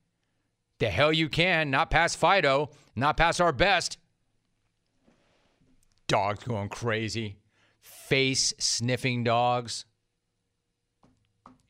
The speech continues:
One eight hundred six three six eight six eight six. Let me ask you this. There's tricks, right? You didn't try and hide that in coffee grounds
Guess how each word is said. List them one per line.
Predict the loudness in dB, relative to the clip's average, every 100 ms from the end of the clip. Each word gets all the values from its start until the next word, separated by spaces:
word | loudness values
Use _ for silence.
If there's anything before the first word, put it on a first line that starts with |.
| -20 -20 _ _ -20 -20 _ _ -20 _ _ _ _ _ _ _
One | -6 -2 0
eight | 0 0
hundred | 0 -2 -6 -14 _ _
six | -4 -2 -2
three | -2 -2
six | 0 0 0 -4 -4
eight | -2
six | -2 -2 -2 -2 -2
eight | -2 -2
six. | -2 -2 -2 -6 -8 -18
Let | -4
me | -2
ask | -2 -2
you |
this. | -2 -2 -4 -8 -12 _ _ _ _ _ _ _ _ _
There's | -6 -4
tricks, | 0 0 0
right? | 0 0 -2 -8 _ _ _ -4
You | -2
didn't | 0 -2
try | 0 0
and | 0
hide | -2 0 2 2
that | 2 2
in | -2
coffee | -4 2 2 2 -2
grounds | -2 -4 -2 -4 -4 -6